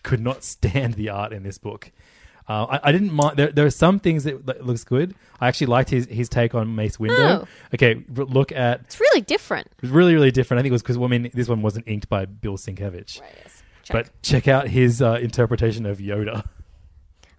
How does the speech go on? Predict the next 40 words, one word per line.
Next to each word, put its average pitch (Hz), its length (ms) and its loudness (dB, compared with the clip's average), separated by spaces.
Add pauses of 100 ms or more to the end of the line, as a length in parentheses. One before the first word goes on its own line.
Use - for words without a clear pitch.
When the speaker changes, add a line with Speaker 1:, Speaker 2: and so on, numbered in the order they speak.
Speaker 2:
Oh, 196 260 4
wow. 170 500 2 (140)
That's 185 160 -10
a 175 60 -8
puby 175 340 -10
Yoda. 160 380 -6
Speaker 1:
Real 123 260 4
pube, 113 400 -2
like 110 140 -4
a 107 40 -4
pube 117 360 -2
frog. 95 420 -4
Speaker 2:
<laughs> - 60 -20 (2000)
I - 60 -4
mean, 110 80 0
Speaker 1:
Um, 110 220 2
Speaker 2:
Yoda 196 160 -4
is 160 120 -12
a - 60 -12
little - 280 -12
bit - 220 -16
puby. - 400 -16 (360)
Speaker 1:
Uh, 123 240 4
but 139 300 6 (140)
the 139 200 0
art 139 240 6
wasn't 127 240 2
the 120 80 -4
main 113 240 -2
problem 120 280 -2
of 117 60 -6
this 117 140 -2
book. - 320 -4 (200)
The 110 140 -8
story 113 420 -2
was 101 280 -6
just - 480 -10
so 139 200 -12
fucking 113 440 -4
boring. 98 420 -6